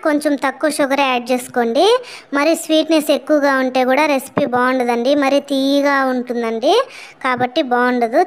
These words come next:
చూసుకొని షుగర్ అడ్జస్ట్ చేసుకోండి. సీక్రెట్ ఇంగ్రీడియంట్ చూడండి, ఒక ఇంచు దాల్చిన చెక్క, ఒకటంటే ఒక్కటే ఇలాచీ వేసుకున్నానండి.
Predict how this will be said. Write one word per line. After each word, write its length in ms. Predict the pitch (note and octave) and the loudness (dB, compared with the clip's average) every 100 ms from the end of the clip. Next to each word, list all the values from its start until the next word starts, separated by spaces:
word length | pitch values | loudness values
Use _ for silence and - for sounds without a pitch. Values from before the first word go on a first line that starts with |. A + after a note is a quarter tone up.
| F4 | 2
చూసుకొని 500 | E4 - D#4 D4 G4+ | 0 0 -2 0 0
షుగర్ 280 | - C#4+ C#4 | 0 0 0
అడ్జస్ట్ 400 | B3 A#3+ B3+ C4 | -2 -4 -8 -4
చేసుకోండి. 600 | A#3+ - A#3+ A#3+ G4 C#5 - - - - - - | -6 -2 -2 2 2 2 -2 -20 -20 -20 -8 0
సీక్రెట్ 380 | E4 D#4+ D#4+ D4 | 2 2 0 0
ఇంగ్రీడియంట్ 580 | C4+ B3+ B3+ B3+ C4 C4 | -2 0 0 0 -2 0
చూడండి, 540 | B3 A#3+ B3 F4 A#4 - - - - - - - C4 | 0 0 2 0 0 -8 -20 -20 -20 -20 -16 -2 -2
ఒక 140 | - | 0
ఇంచు 420 | C4+ C#4 C#4+ - | 0 2 0 0
దాల్చిన 460 | C4+ B3+ C4 C4 C#4 | -2 -2 -2 -2 -2
చెక్క, 680 | C4 B3 B3 - D#4+ A#4 B4+ - - _ _ _ - _ _ _ - | -2 -4 -6 -2 0 0 -2 -10 -20 _ _ _ -20 _ _ _ -4
ఒకటంటే 640 | C4 C#4 C4+ C#4+ C#4+ D4 | -2 -2 -2 -2 0 0
ఒక్కటే 500 | B3+ C4 B3+ F#4+ C5 | 0 -4 0 2 4
ఇలాచీ 440 | E4 C#4 C4+ - C4+ | 4 2 0 -2 -2
వేసుకున్నానండి. 960 | B3 A#3+ - A#3+ A3+ A3+ A3+ B3 G4+ | -2 -4 -4 -2 -2 -2 -2 2 2